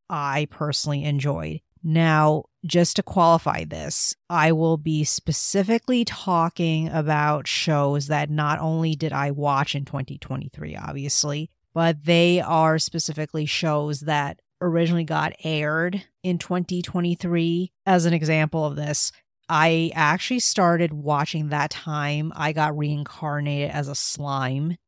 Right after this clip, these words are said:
in twenty twenty-three. But all the episodes that I was watching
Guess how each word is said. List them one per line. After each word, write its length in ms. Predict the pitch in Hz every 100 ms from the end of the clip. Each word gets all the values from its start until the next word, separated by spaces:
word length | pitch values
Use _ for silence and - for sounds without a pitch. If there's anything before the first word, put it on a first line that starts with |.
| _
in 160 | 156 143
twenty 320 | - 131 143
twenty-three. 840 | - 139 135 - 151 143 - 151 - -
But 220 | 165 156
all 240 | 175 160 165
the 140 | 160
episodes 440 | 151 160 - 151
that 100 | 156
I 60 | 143
was 120 | 143
watching 920 | 139 147 147 135 143 165 156 160 175